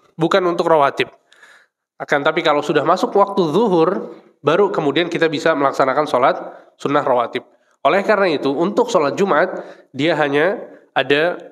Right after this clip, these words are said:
empat rakaat setelah sholat Jumat. Ya.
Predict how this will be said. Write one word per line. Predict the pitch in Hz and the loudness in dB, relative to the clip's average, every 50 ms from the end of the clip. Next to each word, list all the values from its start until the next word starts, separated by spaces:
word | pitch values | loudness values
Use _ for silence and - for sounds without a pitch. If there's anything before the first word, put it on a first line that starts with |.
| - - | -10 -10
empat | 160 - 135 143 - | -2 0 0 0 2
rakaat | 151 139 131 - 143 139 165 185 - | 2 0 2 2 2 2 2 0 -2
setelah | - - 160 143 - 143 139 135 139 147 143 - - - - _ _ | -2 -2 -2 -2 0 0 2 4 2 2 0 -4 -14 -16 -20 _ _
sholat | - - - 151 131 127 127 139 143 - - 170 156 127 | -10 -2 0 2 2 2 2 0 -2 -4 -10 -12 -6 -6
Jumat. | 139 139 131 123 120 - - - - _ _ _ _ _ _ _ _ - _ _ _ _ _ - | -4 -2 0 -2 -2 -2 -6 -16 -20 _ _ _ _ _ _ _ _ -20 _ _ _ _ _ -4
Ya. | 127 120 120 139 | -4 -4 -4 -6